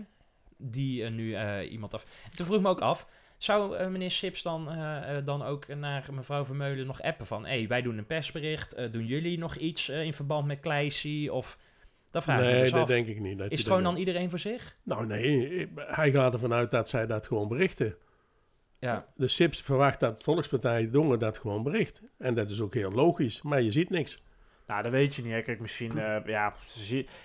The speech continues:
Speaker 3: ik denk dat de Volkspartij gewoon denkt, "Joh, we zien het wel op notenbis." Maar ja, ik, ik,
Speaker 2: Ja, maar dat
Speaker 3: ja.
Speaker 2: is toch heel onprofessioneel?
Speaker 3: Ja, vind ik wel. Ik denk dat je wel even een berichtje kan doen. Vooral, hè, want dat is wel, eh, een mooi bruggetje naar, naar de cijfers die, eh, die we bijhouden.
Speaker 1: Ja.
Speaker 3: Eh, gezien het feit dat ze gewoon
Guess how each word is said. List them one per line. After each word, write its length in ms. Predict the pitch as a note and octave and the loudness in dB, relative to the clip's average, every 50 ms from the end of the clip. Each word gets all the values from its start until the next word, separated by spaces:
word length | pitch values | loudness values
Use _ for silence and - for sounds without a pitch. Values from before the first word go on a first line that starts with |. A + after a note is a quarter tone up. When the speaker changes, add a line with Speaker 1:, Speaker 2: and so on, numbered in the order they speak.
| - | -2
Speaker 3:
ik 100 | - C3+ | 2 4
denk 160 | C3+ C3+ C3+ | 6 6 6
dat 100 | C3+ B2+ | 4 2
de 60 | - - | 2 4
Volkspartij 560 | - C#3+ D3 C#3+ - - - - B2 A2 G#2+ | 4 6 6 4 2 -4 0 2 2 2 2
gewoon 180 | G#2 A2 G#2+ | 2 0 -2
denkt, 180 | G#2+ G#2+ G#2+ F#2+ | -2 -4 -4 -2
"Joh, 120 | A#2 A2+ | 0 0
we 60 | A#2 A2+ | 0 0
zien 160 | - B2 A#2 | -2 -4 -6
het 80 | G#2+ | -4
wel 100 | A2+ A2+ | 0 0
op 120 | A2 G#2+ A2+ | 0 0 2
notenbis." 720 | A2+ A#2+ B2+ B2 B2+ A#2 B2 A#2 A2+ A2 - - - - - _ _ _ - - _ - - - _ _ | 0 0 0 0 -2 -2 0 0 0 -2 -4 -10 -14 -16 -20 _ _ _ -20 -20 _ -20 -20 -20 _ _
Maar 100 | - A2 | -6 -2
ja, 280 | A2 A2+ A2 G#2+ G2+ - - | 0 2 2 2 0 -4 -8
ik, 240 | - G2 - - | -16 -16 -16 -16
ik, 140 | - - - - | -18 -12 -4 2
Speaker 2:
Ja, 140 | A#2+ A#2 | 4 4
maar 120 | A#2 B2 B2+ | 6 6 4
dat 100 | C#3 C3+ B2+ | 4 2 0
Speaker 3:
ja. 40 | |
Speaker 2:
is 60 | C3+ A#2+ | -2 -2
toch 180 | - C#3 A2 | 0 0 2
heel 220 | A#2 C3 C3 B2+ B2+ | 2 2 2 0 0
onprofessioneel? 1040 | - C#3+ C#3 B2+ A#2+ - C#3 B2+ A#2+ - C3 A2+ - - C3 C#3 D#3 C#3 B2+ D3+ A3 | 0 2 2 2 2 2 0 0 0 0 -2 -2 -2 -2 0 2 2 2 2 0 -2
Speaker 3:
Ja, 220 | - A#2+ G#2 F#2+ | -2 -2 -2 -2
vind 240 | - - A2 G#2 G2+ | -4 -6 -8 -8 -8
ik 100 | G#2 - | -8 -6
wel. 180 | A2 G#2 A2+ B2 | -2 0 0 0
Ik 60 | A2 | 0
denk 140 | A2+ G#2 G#2 | -2 -6 -6
dat 160 | G2+ F#2 - | -6 -4 0
je 60 | B2 | 2
wel 120 | A2+ A2+ | 2 4
even 200 | A2+ A2 G#2 A2 | 4 2 0 -2
een 60 | A2 G#2+ | -6 -6
berichtje 320 | G2+ G#2 A2+ - - B2+ | -6 -6 -6 -8 -8 -10
kan 200 | - - B2+ B2 | -4 -4 -2 0
doen. 260 | B2 B2 A2+ A2+ A2 - - - - - | 0 0 0 -2 -6 -10 -18 -20 -20 -20
Vooral, 520 | - - - A2+ B2 C3+ C3+ B2+ A#2+ B2 B2 | -14 -8 -4 2 6 8 8 10 10 10 8
hè, 100 | B2 A#2+ | 8 8
want 260 | A#2+ A#2+ A2+ - - - - | 6 4 0 0 -6 -12 -4
dat 180 | - B2 B2 A2 | 0 0 0 2
is 80 | - | 2
wel, 320 | - A#2+ A#2 A2+ A2 A2+ A2+ | 4 4 6 6 6 6 6
eh, 60 | A2 | 4
een 120 | A2+ A2+ | 2 2
mooi 160 | A#2 A#2 A2+ | 0 0 0
bruggetje 400 | G#2+ A2 B2 B2 A2 G#2+ - - | 0 -2 -4 -4 -4 -6 -6 -4
naar, 180 | A#2 A2 A2 F#2+ - | -2 -2 -2 -2 -4
naar 180 | - A2 A2 | -6 -6 -6
de 60 | G#2+ - | -6 -4
cijfers 500 | - - C#3 C#3+ C#3+ B2 A#2 G#2 G#2 - | 0 4 6 6 6 4 2 -4 -8 -4
die, 320 | A2+ A2+ A2 G#2+ G#2 G#2 | -4 -2 -2 -2 -2 -2
eh, 120 | G#2 G#2 G2+ - - - - - - - - - | -2 -4 -4 -8 -12 -16 -20 -20 -20 -20 -20 -14
die 200 | - A#2+ A#2+ A#2+ | -8 -4 0 0
we 60 | A#2+ A2+ | 2 4
bijhouden. 720 | A#2 A#2+ A#2 A#2 A2+ G#2+ A2 G#2+ G#2 A2 A2 A#2 B2+ - - - - | 4 6 6 6 6 6 6 4 4 2 0 0 -2 -4 -10 -18 -12
Speaker 1:
Ja. 160 | A2 A2+ G#2 | -8 -6 -6
Speaker 3:
Eh, 100 | G#2+ A#2 | -6 -4
gezien 260 | B2+ B2+ C3 C#3 C3 | -6 -4 -2 -2 -2
het 120 | A#2+ A2+ - | -2 -4 -2
feit 160 | - A2 G#2+ | -2 -2 -2
dat 100 | G#2 - | -4 -6
ze 60 | - | -4
gewoon 220 | - A#2+ A2+ - | -2 -2 -2 -4